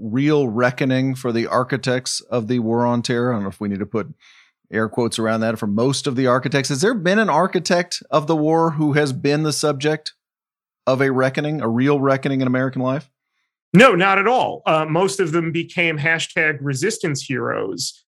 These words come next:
Speaker 2: uh, during the Trump administration by liberals, liberals who identified with people who either created or maintained the machinery, the apparatus of the war on terror. People like Jim Clapper,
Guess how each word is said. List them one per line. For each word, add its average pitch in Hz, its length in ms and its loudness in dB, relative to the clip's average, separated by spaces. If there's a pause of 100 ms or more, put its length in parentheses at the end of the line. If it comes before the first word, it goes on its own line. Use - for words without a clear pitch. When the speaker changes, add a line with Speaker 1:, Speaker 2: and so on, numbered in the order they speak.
Speaker 2:
uh, 143 220 2
during 156 500 0
the 143 80 0
Trump 190 300 0
administration 123 960 -2 (260)
by 165 180 2
liberals, 160 640 -2
liberals 170 500 2
who 170 160 0
identified 143 880 -2
with 139 220 -6
people 143 560 -2 (240)
who 143 580 0 (880)
either 131 640 -2
created 151 760 2 (140)
or 120 560 0
maintained 139 840 0 (280)
the 135 140 0
machinery, 147 680 0
the 113 160 -6
apparatus 147 640 0
of 120 140 -10
the 117 80 -12
war 117 280 -4
on 113 140 -6
terror. 120 420 -8
People 131 280 -4
like 117 200 -2
Jim 113 240 -6
Clapper, 131 600 -2